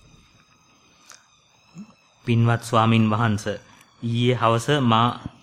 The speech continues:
පැය එකහමාරක් පමණ සක්මනින් අනතුරුව පර්යංකයට ගියමි. සුපුරුදු පරිදි ආනාපානය සැඟ වී ගොස්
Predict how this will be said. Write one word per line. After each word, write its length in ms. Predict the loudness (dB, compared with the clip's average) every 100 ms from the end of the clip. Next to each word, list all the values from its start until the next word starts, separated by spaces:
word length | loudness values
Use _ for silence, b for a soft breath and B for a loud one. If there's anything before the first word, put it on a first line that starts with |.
| _ _
පැය 220 | -4 -2
එකහමාරක් 580 | -2 -2 0 2 0 -2
පමණ 340 | -2 0 0 -2
සක්මනින් 560 | -4 -2 0 2 2
අනතුරුව 440 | 0 -2 -4 -2 -2 -4 B B B -6
පර්යංකයට 640 | -4 0 0 2 0 -2
ගියමි. 380 | -2 0 2 0 -4 -14 _ _ _ -8
සුපුරුදු 440 | -6 -2 0 0
පරිදි 340 | 2 0 0 0
ආනාපානය 800 | 2 2 2 0 0 0 2 0 -2 -4 -16
සැඟ 300 | -6 -2 0
වී 220 | 0 0
ගොස් 240 | 0 -2